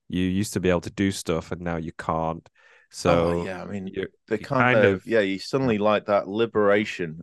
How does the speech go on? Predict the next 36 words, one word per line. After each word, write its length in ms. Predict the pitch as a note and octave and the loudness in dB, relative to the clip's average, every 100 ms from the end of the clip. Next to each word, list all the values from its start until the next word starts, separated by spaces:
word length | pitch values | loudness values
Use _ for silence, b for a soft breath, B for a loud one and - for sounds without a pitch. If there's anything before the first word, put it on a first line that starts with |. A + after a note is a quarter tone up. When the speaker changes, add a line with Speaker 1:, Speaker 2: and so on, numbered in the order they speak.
| - | -2
Speaker 2:
of, 280 | F2 E2+ - _ | -2 -2 -6 _
"Oh, 260 | C3+ F3 - _ - | -2 -2 -4 _ -8
I 100 | G2+ | -2
don't 300 | A#2 A2+ G#2+ | 2 2 2
have 220 | G#2+ A#2+ - | -4 -6 -4
to 260 | A2 F2 | 0 0
kind 300 | E2 - F2 D#2 - | -2 -6 -8 -10 -4
of 300 | E2 D#2+ - - _ | -2 -2 -6 -20 _
be 160 | F#2+ F#2 | 2 2
up 160 | E2+ - - | 2 -2 -8
in 140 | F#2 F2+ | -6 -4
the 80 | E2+ | -2
night 360 | D#2+ D#2+ D2 | -2 -4 -6
to 120 | - D#2+ | -12 -12
kind 220 | - E2 | -8 -4
of, 220 | D2 C#2+ _ _ _ _ _ | -4 -4 _ _ _ _ _
you 60 | D#2 | -4
know, 200 | C2+ C#2+ - _ _ _ _ | -4 -4 -10 _ _ _ _
deal 180 | F#2 F#2 | 0 0
with 140 | E2 | 0
a 80 | D#2 | -2
kid 320 | - - D#2+ - | -6 -6 -6 -4
that 240 | D2+ - - - | -6 -6 -12 -10
needs 360 | E2+ E2 C#2 | -8 -6 -6
a 60 | D#2 | -8
nappy 340 | E2 E2 F2 | -6 -6 -10
changing 420 | - E2+ D#2+ D#2 | -4 -4 -4 -6
and 100 | D#2+ | -8
all 140 | D#2+ E2 | -6 -8
that 120 | - | -10
kind 120 | C#2+ | -12
of 80 | D2 | -12
stuff, 320 | - E2+ D#2 - | -6 -4 -4 -6
or, 440 | C2+ D2 C#2+ C#2+ - | -6 -2 -2 -2 -6
you 80 | D2 | -10
know, 120 | C#2 | -8